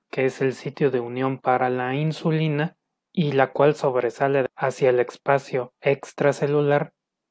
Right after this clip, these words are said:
y subunidades beta, que son los que tienen actividad tirosincinasa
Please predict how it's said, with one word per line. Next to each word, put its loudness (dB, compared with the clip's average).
y 6
subunidades 2
beta, 2
que -4
son -4
los -2
que -6
tienen -2
actividad -2
tirosincinasa -4